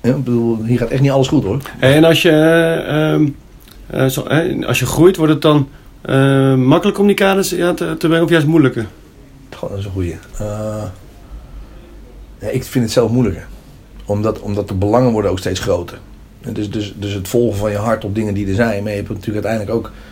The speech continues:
Speaker 1: gewoon een zakelijk, een zakelijk belang als bedrijf om continuïteit te waarborgen. Ehm, dus, maar ik denk dat wij daar best wel een hele mooie balans in, in, in hebben gevonden. Tussen en die mooie dingen te doen die het als bedrijf gewoon, die het gewoon tof maken om hier te werken. En tegelijkertijd daar ook een resultaat,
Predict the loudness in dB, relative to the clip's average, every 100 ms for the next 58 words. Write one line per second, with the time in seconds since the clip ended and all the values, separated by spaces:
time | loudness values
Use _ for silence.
0 | -14 -12 -6 -2 0 -2 -4 -6 -4 -2
1 | -4 -4 0 0 0 -2 -4 -2 0 -2
2 | -2 -4 -2 -2 0 0 0 -2 -4 -6
3 | -10 -12 -14 -18 -20 -20 -20 -20 -20 -10
4 | -6 -4 -4 -6 -8 -10 -8 -8 -10 -16
5 | -14 -4 -2 0 -2 0 0 0 0 0
6 | 0 -2 -2 0 0 0 0 0 -4 -6
7 | -8 -12 -12 -8 -6 -6 -4 -2 -4 -4
8 | -6 -6 -8 -12 -2 2 4 2 2 0
9 | 0 -2 -4 -2 -6 -8 -6 -4 -4 -6
10 | -4 -4 -4 -6 -8 -8 -10 -10 -8 -2
11 | 0 0 -4 -6 -8 -6 -4 -2 -4 -10
12 | -14 -20 -20 -20 -10 -6 -2 0 0 -2
13 | -2 -2 -4 -4 -2 -2 -2 -2 -2 -2
14 | -8